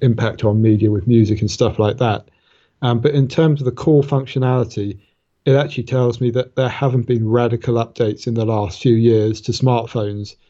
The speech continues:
You know, they have become, we talked about commoditization on hardware, but honestly, the software functions have become commoditized as well. We all know that the top applications are basically doing a bit of messaging,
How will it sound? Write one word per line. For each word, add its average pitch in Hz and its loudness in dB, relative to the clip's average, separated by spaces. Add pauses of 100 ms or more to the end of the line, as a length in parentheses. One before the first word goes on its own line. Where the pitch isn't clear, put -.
(240)
You 113 0
know, - 2
they 113 2
have 135 -2
become, 113 -2 (320)
we 123 0
talked 160 2
about 120 -4
commoditization 120 -2
on 117 -6
hardware, 123 2
but 139 -6
honestly, 143 2
the - -4
software 143 0
functions 110 -8
have 117 -12
become 113 -2
commoditized 117 0
as 104 -6
well. 127 4
We 117 2
all 143 6
know 123 2
that 107 -6 (360)
the 120 -2
top 127 -2
applications 113 -4 (400)
are 120 -2
basically 117 -2
doing 120 0
a 113 -4
bit 117 0
of 113 0
messaging, 110 -2